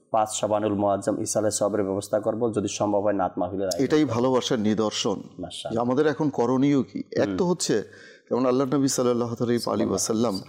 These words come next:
Speaker 2: কে আমরা এখন জাহিরিভাবে দেখছি না, কিন্তু তার সুন্নতের উপর যদি আমল করি,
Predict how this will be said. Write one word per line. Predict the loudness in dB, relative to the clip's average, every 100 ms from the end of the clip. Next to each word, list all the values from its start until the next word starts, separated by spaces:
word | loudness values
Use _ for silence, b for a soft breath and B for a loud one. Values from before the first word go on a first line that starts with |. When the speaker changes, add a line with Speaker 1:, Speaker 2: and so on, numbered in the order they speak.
| B B B -2
Speaker 2:
কে | 0
আমরা | 4 2
এখন | 2 0
জাহিরিভাবে | 0 2 2 2 0 0
দেখছি | 0 0 -4
না, | -2 -8 -14 b b -4
কিন্তু | -2 0
তার | -2
সুন্নতের | -4 -4 -2 0 0
উপর | 0 0
যদি | 0 0 0
আমল | 0 0 0
করি, | -2 -2